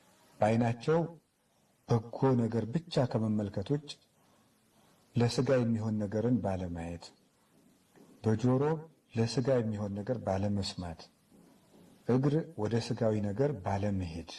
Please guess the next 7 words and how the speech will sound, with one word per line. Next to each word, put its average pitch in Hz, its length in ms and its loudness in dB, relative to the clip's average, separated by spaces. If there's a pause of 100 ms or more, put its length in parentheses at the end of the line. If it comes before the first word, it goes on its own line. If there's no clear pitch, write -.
(1300)
አንደበት 117 520 4
ስጋዊ 110 420 0
ነገር 107 280 -2
ባለመናገር፣ 101 920 -2 (1900)
ለሰውነታችን 127 800 2
የሚገባውን 117 680 2
ስጋዊ 107 420 -2